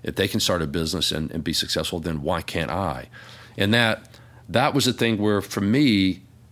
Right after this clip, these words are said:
I started changing my private story. So I'm gonna read that again. "A lot of the latest research emerging on successful people is confirming that our private story about our potential is the key performance indicator on whether we actually exploit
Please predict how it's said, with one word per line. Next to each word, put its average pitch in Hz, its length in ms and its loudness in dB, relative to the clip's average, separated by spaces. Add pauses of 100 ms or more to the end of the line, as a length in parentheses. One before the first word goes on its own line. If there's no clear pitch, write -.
(260)
I 92 100 0
started 98 320 2
changing 92 360 2
my 98 240 4
private - 380 -2
story. 50 520 -4 (2000)
So - 120 -4
I'm 95 40 0
gonna 95 100 2
read 101 140 0
that 92 120 2
again. 92 280 0
"A 87 60 2
lot 101 200 4
of 95 60 2
the 92 60 2
latest 110 280 2
research 92 600 0 (180)
emerging 92 480 0
on 90 100 -2
successful - 500 -2
people 107 540 -2 (600)
is - 140 -2
confirming 104 480 0
that 87 180 2
our 82 100 2
private 92 400 0
story 113 500 2
about 87 300 0
our 80 80 0
potential - 540 -4
is - 80 -6
the - 100 -8
key 110 300 -2
performance 113 560 -2
indicator 76 560 -4 (680)
on 87 100 -4
whether 92 200 0
we 90 140 2
actually 90 320 0
exploit 98 560 0